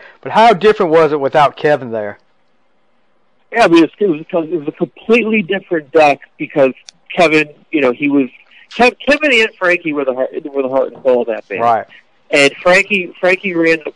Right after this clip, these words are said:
Speaker 2: very tight ship, and it, it was, in some ways, nothing had changed 'cause Frankie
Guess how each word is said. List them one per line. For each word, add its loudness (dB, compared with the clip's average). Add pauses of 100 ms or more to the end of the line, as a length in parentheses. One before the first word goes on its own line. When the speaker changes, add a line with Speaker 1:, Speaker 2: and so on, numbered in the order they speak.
Speaker 2:
very 2
tight -2
ship, -2
and -10
it, -6
it 4
was, 4 (460)
in 0
some 2
ways, 4 (400)
nothing 0
had 0
changed -4
'cause -12
Frankie -4